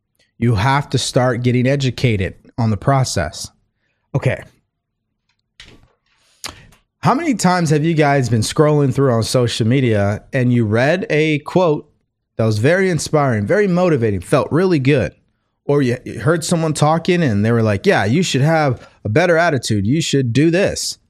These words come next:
But then you leave and you're thinking, "Well, how do I do that? I know I should do that, but how do I do that?" Well, the how in doing that would involve you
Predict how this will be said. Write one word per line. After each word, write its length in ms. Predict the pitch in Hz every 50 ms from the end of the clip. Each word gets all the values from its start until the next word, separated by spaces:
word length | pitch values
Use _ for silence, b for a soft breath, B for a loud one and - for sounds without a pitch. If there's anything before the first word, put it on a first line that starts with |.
| _ _ _ _ _ _ _ _ _ _ _ - - - - _ _ _ _ _ _ _ -
But 140 | 135 135 -
then 160 | 180 180 165
you 100 | 147 127
leave 420 | 123 139 170 190 185 165 143 127 131
and 120 | 127 120
you're 80 | 120 120
thinking, 440 | - - 143 139 135 127 113 110 110
"Well, 100 | 104 98
how 260 | - - 117 113 127
do 140 | 151 170 180
I 120 | 190 190
do 140 | 175 196 190
that? 300 | 190 202 208 214 196 202 - - _ _ _ _ _ _ _ _ _ _ _ _ _ _ _ _ _ _ _ _ _ _ _ _ _ _ _ _ _ _ _ -
I 140 | 107 117 117
know 260 | 110 110 131 196 220
I 120 | 151 107
should 240 | - - - - 104
do 140 | 107 104 98
that, 260 | 95 101 - - -
but 100 | 104 92
how 300 | - - - - 170 165
do 160 | 160 139 117
I 120 | 101 95 92
do 200 | 90 92 80 82
that?" 280 | 95 104 104 - - _ _ _ _ _ _ _ _ _ _ _ _ _ _ _ _ _ _ _ _ _ _ _ _ _ _ _ _ _ _ _ _ _ B B B B B B B B
Well, 140 | - 135 135
the 120 | 139 131
how 480 | 127 113 123 180 185 196 202 202 190 185
in 300 | - - 131 117 107 104
doing 380 | 131 151 165 156 135 120 107 95
that 440 | 92 87 85 101 117 - - - - _ _ _ _ _ _ _ _ -
would 120 | 123 120
involve 540 | 113 110 101 117 131 139 143 135 127 110 110
you 600 | 110 139 196 202 143 107 95 92 101 127 135 -